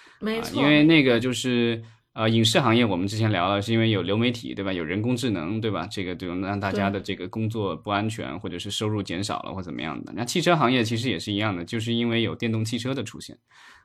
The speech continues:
Speaker 2: 啊，之前我没意识到，后来我看了一些相关的这些就是报道，就是说这个电动汽车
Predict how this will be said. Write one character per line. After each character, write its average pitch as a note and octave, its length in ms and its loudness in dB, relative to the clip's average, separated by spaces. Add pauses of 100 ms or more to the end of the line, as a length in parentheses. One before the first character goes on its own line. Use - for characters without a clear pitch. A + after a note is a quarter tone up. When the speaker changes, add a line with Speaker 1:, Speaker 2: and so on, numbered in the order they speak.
Speaker 2:
啊， - 160 -16
之 E3 120 -4
前 F3 160 4
我 C3+ 80 4
没 F#2+ 140 0
意 C3+ 80 2
识 B2+ 140 -2
到， B2+ 200 2
后 C#3+ 120 0
来 D3 100 6
我 B2 100 4
看 C#3 180 0
了 A#2+ 60 2
一 A#2+ 40 2
些 C3 120 -2
相 C#3+ 220 -2
关 D3 140 2
的 C3 120 2
这 A2 160 0
些 A2+ 360 -2
就 A2 140 -6
是 A2 100 -6
报 A#2+ 180 0
道， G#1 160 -8
就 G#2+ 60 -6
是 B2 80 -4
说 C3+ 180 -2
这 C#3+ 100 0
个 C3+ 80 2
电 D3 160 4
动 C#3 120 4
汽 B2+ 160 -2
车 D3 260 0